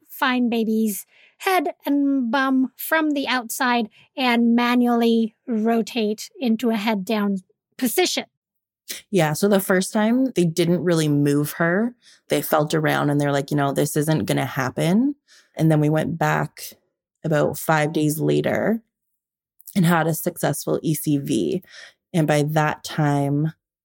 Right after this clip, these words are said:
Speaker 2: I was thirty-nine weeks. So I was like, If we turn her today, "Let's do a Foley catheter and try to induce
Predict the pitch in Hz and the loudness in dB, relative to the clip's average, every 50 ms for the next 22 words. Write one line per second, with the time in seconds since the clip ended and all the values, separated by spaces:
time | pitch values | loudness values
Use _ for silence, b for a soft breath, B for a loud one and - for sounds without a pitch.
0 | _ _ _ - 151 151 147 143 143 151 165 - 151 147 143 139 139 135 135 131 | _ _ _ -6 -2 0 0 0 0 -2 -6 -4 -2 -2 0 0 0 -2 -2 -4
1 | 127 117 - 120 170 - - - - - - - - - - 165 160 160 165 160 | -4 -6 -6 -6 -8 -8 -10 -12 -14 -16 -16 -16 -6 -2 0 2 2 2 0 0
2 | 156 156 156 151 139 131 139 151 156 156 151 143 156 240 294 - _ - - - | 0 2 2 2 0 0 0 0 0 0 0 0 0 0 0 -2 _ -14 -14 -14
3 | - - - - _ _ _ _ _ _ _ _ _ _ _ _ - - - 170 | -14 -14 -18 -20 _ _ _ _ _ _ _ _ _ _ _ _ -6 -2 0 2
4 | 151 151 147 143 151 147 160 139 139 - _ - - 160 - - 190 190 190 - | 2 2 2 2 0 0 -2 -2 -4 -6 _ -2 -2 -2 2 2 2 2 2 0
5 | - 220 208 214 208 202 202 190 - - 208 190 - 170 151 131 95 110 185 233 | 0 2 2 2 2 2 0 -2 -2 -2 -2 0 0 0 0 0 0 -2 -2 -2
6 | 240 - _ _ _ _ _ _ _ _ _ _ _ _ _ _ _ _ _ - | -4 -6 _ _ _ _ _ _ _ _ _ _ _ _ _ _ _ _ _ 0
7 | 170 165 160 151 151 - - - - - 170 160 160 165 - - 165 156 160 165 | 2 2 2 2 0 -2 -8 -6 -2 0 2 2 2 2 2 0 0 2 2 0
8 | 165 - 165 156 - - - - - 127 135 165 208 233 226 - _ _ _ _ | 0 -2 -2 -4 -4 -4 -6 -6 -6 -4 -4 -2 -2 -4 -4 -8 _ _ _ _
9 | _ - 165 160 156 - - - 151 147 147 151 143 - - 160 156 160 - 147 | _ -2 0 2 2 2 0 0 0 0 0 -2 -2 -2 0 0 0 0 -2 -2
10 | 135 147 - - | -2 -2 -4 -6